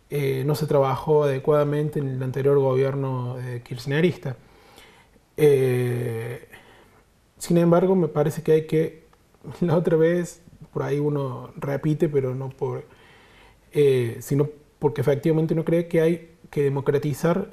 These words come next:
las sociedades. No existe la democracia sin democratizar las instituciones, la sociedad, la, la posibilidad de vincularse con el otro.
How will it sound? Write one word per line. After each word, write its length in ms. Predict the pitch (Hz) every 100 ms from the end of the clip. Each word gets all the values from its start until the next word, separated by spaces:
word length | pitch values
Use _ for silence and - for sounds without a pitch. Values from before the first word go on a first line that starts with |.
| 151
las 100 | 139
sociedades. 500 | 135 - 147 131 120 120
No 240 | 165 185 180
existe 400 | - 175 - 156
la 80 | 139
democracia 500 | 139 131 160 151 151
sin 180 | 165
democratizar 840 | 156 143 139 131 131 135 135 156 156
las 140 | 135
instituciones, 800 | 131 143 135 123 160 156 143 - - - - - -
la 300 | 147 135 131
sociedad, 640 | - 143 - 143 151 156 147
la, 200 | 143 135
la 180 | 131 123
posibilidad 680 | 139 - 139 139 151 156
de 120 | 143 135
vincularse 540 | 131 151 151 156 151
con 140 | 139
el 120 | 139 160
otro. 320 | 160 151